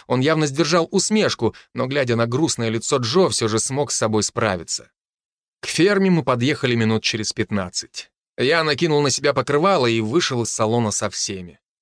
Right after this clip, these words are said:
Ну, не совсем вышел, а еле-еле вылез, тут же навалившись на бок машины. Фары автокэба осветили прутья распашных кованых ворот, на которых и правда огромными буквами значилось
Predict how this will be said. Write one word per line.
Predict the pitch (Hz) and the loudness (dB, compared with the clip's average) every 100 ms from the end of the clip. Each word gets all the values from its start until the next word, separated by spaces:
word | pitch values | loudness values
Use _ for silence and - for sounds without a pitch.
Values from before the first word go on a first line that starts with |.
| _ _ | _ _
Ну, | - 170 113 - _ _ _ _ 117 | -6 -4 -6 -10 _ _ _ _ -4
не | 110 | -4
совсем | 101 - 190 180 | -4 -2 0 0
вышел, | 110 95 - 95 _ _ | -2 -6 -10 -14 _ _
а | 104 | -4
еле-еле | 104 104 196 190 151 151 185 147 | -2 2 2 2 2 2 2 2
вылез, | 123 208 156 107 - _ - | 2 2 2 -2 -6 _ -2
тут | 165 120 | 0 2
же | 127 | 2
навалившись | 113 113 123 - 117 110 | 2 2 0 -2 -2 -2
на | 113 | -2
бок | 107 104 | -2 0
машины. | 110 101 - 98 87 - _ _ _ _ _ _ _ _ _ | 0 0 -4 -10 -16 -20 _ _ _ _ _ _ _ _ _
Фары | 139 170 165 | 2 2 2
автокэба | 156 160 139 180 151 | 0 0 0 2 2
осветили | 143 147 143 170 147 | 2 0 0 0 2
прутья | 165 151 | 2 2
распашных | 139 127 143 165 151 | 0 0 0 0 0
кованых | - 151 139 120 | 0 0 0 0
ворот, | 135 143 196 - - _ - | 2 4 2 0 -8 _ -6
на | 107 | -4
которых | - 196 208 165 | 0 2 2 0
и | |
правда | - 233 247 139 135 | 2 4 4 2 2
огромными | 123 147 233 220 208 196 | 2 4 4 4 4 4
буквами | 151 175 135 120 | 4 2 2 0
значилось | 113 123 139 127 123 107 - | 2 0 0 2 2 0 -4